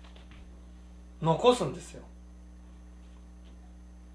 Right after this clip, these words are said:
こうなって初めてお金っていうものが使うものだけにかけられるようになるんです。今までは使うかもしれないっていうところに流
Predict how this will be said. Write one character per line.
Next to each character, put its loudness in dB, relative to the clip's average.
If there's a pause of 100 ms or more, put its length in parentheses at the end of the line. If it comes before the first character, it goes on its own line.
(1080)
こ 12
う 12
な 12
っ 8
て 12
初 12
め 10
て 10 (100)
お 6
金 12
っ -4 (120)
て 0
い 4
う 6
も 8
の 8
が 12 (420)
使 12
う 12
も 12
の 12
だ 12
け 8
に 8 (360)
か 6
け 12
ら 12
れ 12
る 8
よ 10
う 8
に 6
な 8
る -2
ん -8
で -14
す。 -14 (2500)
今 12
ま 12
で 12
は 12
使 10 (160)
う 0
か 12
も 12
し 4
れ 10
な 12
い 10
っ 2
て 6
い 10
う 2
と 12
こ 12
ろ 12
に 10
流 6